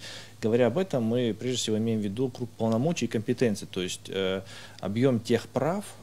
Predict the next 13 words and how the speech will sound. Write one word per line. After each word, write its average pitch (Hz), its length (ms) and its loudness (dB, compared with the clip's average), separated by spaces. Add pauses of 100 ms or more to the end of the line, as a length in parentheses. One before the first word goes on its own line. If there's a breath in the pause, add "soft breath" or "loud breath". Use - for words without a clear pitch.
(120)
э, 92 260 -4
которые 110 360 -2
закреплены 113 340 -2
за 110 140 -2
каждым 131 340 0
участником 113 480 -4
политического 110 400 -4
процесса. 98 640 -4 (360 loud breath)
И - 40 -8
вот 104 160 0
здесь, 165 400 0
э, 90 600 -4
развивая 104 460 -2